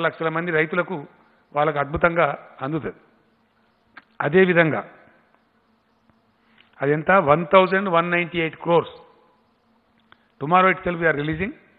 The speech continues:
ఫైనాన్స్ మినిస్టర్ గారు రేపు కూర్చుని రిలీజ్ చేస్తా ఉన్నారు. ఆ ప్రకారంగా it is our commitment. తెలంగాణలో ఉండేది రైతు రాజ్యం, చిల్లరగాల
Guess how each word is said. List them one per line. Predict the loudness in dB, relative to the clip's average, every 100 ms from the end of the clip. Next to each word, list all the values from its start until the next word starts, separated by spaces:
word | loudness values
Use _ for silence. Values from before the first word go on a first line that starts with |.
| _ _ _ -4
ఫైనాన్స్ | 0 0 0
మినిస్టర్ | -8 -2 0
గారు | 0
రేపు | -2 -4
కూర్చుని | -6 -2 -2
రిలీజ్ | -4 -6
చేస్తా | -6 -6 -4
ఉన్నారు. | -6 -8 -20 _ _ _ _ -8
ఆ | -2
ప్రకారంగా | 0 2 2 4 2 0 -12 -20 _ _ _ _
it | -4
is | 2
our | 2 4 4
commitment. | 2 -2 -4 -4 -12 -20 _ _ -2
తెలంగాణలో | 0 2 2 2 0 -2
ఉండేది | -4 -4 -2
రైతు | -4 2 2
రాజ్యం, | 2 -4 -16 -20 _ _ _ _ _ _
చిల్లరగాల | 0 4 6 6